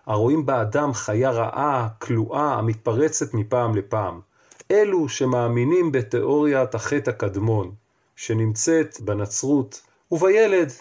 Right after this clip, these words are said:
אדם שטרם הספיק לכלוא את האינסטינקטים הרעים שלו, הילד גם אינו לוח חלק, המציאות פשוטה יותר.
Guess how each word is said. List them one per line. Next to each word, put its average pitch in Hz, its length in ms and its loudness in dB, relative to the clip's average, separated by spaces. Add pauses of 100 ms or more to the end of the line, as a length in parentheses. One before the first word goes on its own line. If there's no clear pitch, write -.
(120)
אדם 185 460 0
שטרם 175 460 2
הספיק - 360 -2
לכלוא 151 320 2
את 151 120 -2
האינסטינקטים 143 720 0
הרעים 123 400 2
שלו, 131 480 2 (320)
הילד 160 500 2
גם 117 160 2
אינו 139 240 2
לוח 165 280 2
חלק, 120 460 -2
המציאות 123 680 -6
פשוטה 107 380 -4
יותר. 95 320 -6